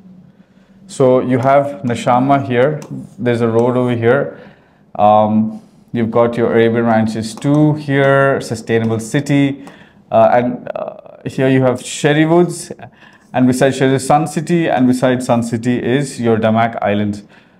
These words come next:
Damac, uh, Hills two is somewhere down the lane over here. So if I compare it with Sherry Woods,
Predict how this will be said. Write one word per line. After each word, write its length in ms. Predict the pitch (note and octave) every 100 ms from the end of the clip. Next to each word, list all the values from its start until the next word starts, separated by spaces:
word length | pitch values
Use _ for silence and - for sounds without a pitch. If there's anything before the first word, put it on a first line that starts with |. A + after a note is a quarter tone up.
| _
Damac, 460 | - A#2+ B2 B2+ -
uh, 300 | F#2 G2+ F#2
Hills 400 | - B2 A2+ -
two 300 | C#3+ C#3 B2+
is 220 | A#2 A2+
somewhere 240 | B2 A#2+
down 220 | A2+ A2+ A2
the 60 |
lane 240 | A2+ A2 A2
over 180 | G#2+
here. 540 | G#2 B2+ C3+ C3+ C3 - - _ _ _ - _ - - _ _ - - _ _ _ _ _ -
So 720 | - E3+ F#3 - - - - - _ _ _ _ -
if 160 | D3+ F#3
I 80 |
compare 480 | F#3+ F#3 D#3+ D3+ F3
it 180 | F3 D3
with 400 | D3 D3+ D3+ - - - - _ _ _ _
Sherry 420 | - - D#3+ D#3
Woods, 460 | B2 G#2 G#2 -